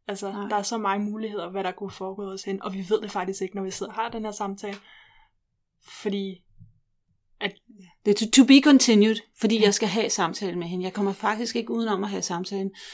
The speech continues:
Speaker 2: Og det er der, hvor jeg nogle gange måske frygter lidt, at når jeg tilgiver folk, så er det en, øh, udvej for mig. Så er det ligesom en... Øh,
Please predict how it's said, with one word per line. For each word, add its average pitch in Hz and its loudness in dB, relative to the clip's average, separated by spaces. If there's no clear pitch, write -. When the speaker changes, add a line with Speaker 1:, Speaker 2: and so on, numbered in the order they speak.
Speaker 2:
Og 196 -2
det 220 4
er - 2
der, 247 2
hvor 214 -2
jeg 208 0
nogle 214 0
gange 202 0
måske 208 -4
frygter 208 -4
lidt, 196 0
at 196 -6
når 185 -2
jeg 185 -4
tilgiver 208 -4
folk, - -10
så - -8
er 196 -4
det 196 -4
en, 185 -4
øh, 185 -8
udvej 196 -6
for 196 -14
mig. 170 -8
Så - -2
er - 0
det 190 0
ligesom 190 0
en... 180 -2
Øh, 175 -6